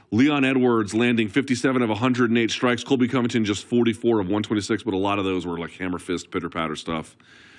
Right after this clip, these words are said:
Uh, Edwards went two for three on takedowns. Can you believe that? Covington just two for ten. Uh, so therefore, um, just at, uh, not a great submission. Uh, they, yeah,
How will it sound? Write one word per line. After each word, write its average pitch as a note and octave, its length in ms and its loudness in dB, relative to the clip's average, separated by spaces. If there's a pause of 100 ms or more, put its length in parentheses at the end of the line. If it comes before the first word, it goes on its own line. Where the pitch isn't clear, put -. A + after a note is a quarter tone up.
(220)
Uh, A2 400 0 (140)
Edwards C#3 360 2
went A2+ 160 -2
two D#3+ 280 0
for C#3+ 160 0
three B2+ 280 2
on G#2 220 -2
takedowns. F#2 560 -4
Can F2 180 -6
you G#2+ 160 0
believe F#2+ 360 -2
that? F#2+ 220 -2
Covington G#2 420 -2
just F2+ 200 -4
two A2+ 160 -2
for F#2+ 180 -10
ten. D#2+ 540 -6 (880)
Uh, F2 320 -4
so G2+ 200 -2
therefore, F#2 560 -2 (1600)
um, F2+ 400 -4
just G2+ 240 -6
at, F#2 260 -4
uh, E2+ 200 -2
not G2 220 -4
a G2 40 -6
great F#2 200 -4
submission. F2+ 520 -4
Uh, F2 160 -4
they, F#2 180 -4 (640)
yeah, E2+ 220 -2